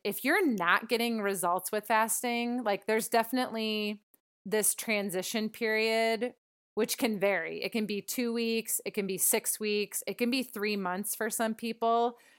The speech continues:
to really transition, get comfortable with intermittent fasting. If you're not getting results, and I mean results as in, like, weight loss results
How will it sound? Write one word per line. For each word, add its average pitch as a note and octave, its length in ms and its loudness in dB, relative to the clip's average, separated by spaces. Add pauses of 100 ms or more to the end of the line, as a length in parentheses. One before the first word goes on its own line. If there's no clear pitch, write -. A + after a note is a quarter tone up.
(160)
to A#3+ 100 2
really G3+ 340 0
transition, G3+ 1040 -2 (320)
get - 180 0
comfortable G3+ 640 -2
with G3 140 -2
intermittent G3 460 -6
fasting. G3 800 0 (600)
If A3 200 0
you're A#3+ 220 2
not C4+ 280 0
getting G3+ 640 -2 (1400)
results, G#3 560 4
and G#3+ 100 0
I G3+ 140 0
mean G#3+ 200 -2
results F#3+ 840 0 (120)
as F#3 260 0
in, F3+ 260 -2
like, F3 440 -4
weight G3 280 0
loss F#3+ 320 2
results E3+ 920 0